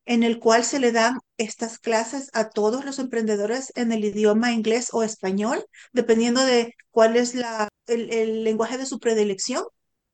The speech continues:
Eh, se les empareja a cada uno de ellos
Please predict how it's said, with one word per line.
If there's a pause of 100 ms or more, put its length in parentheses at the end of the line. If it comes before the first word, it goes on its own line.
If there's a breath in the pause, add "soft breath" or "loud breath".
(520)
Eh,
se
les
empareja
a
cada
uno
de
ellos